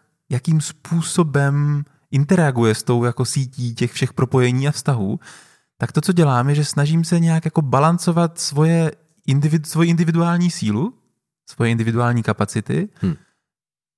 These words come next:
Speaker 1: s nějakýma externíma zdrojema, tak,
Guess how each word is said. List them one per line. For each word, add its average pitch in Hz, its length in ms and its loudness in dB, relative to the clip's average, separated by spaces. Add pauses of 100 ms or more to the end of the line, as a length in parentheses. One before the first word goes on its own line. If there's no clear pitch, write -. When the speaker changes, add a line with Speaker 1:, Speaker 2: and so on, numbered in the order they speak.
(160)
Speaker 1:
s - 240 -4 (100)
nějakýma 156 560 0
externíma 156 920 0 (140)
zdrojema, 113 800 0 (960)
tak, 143 280 0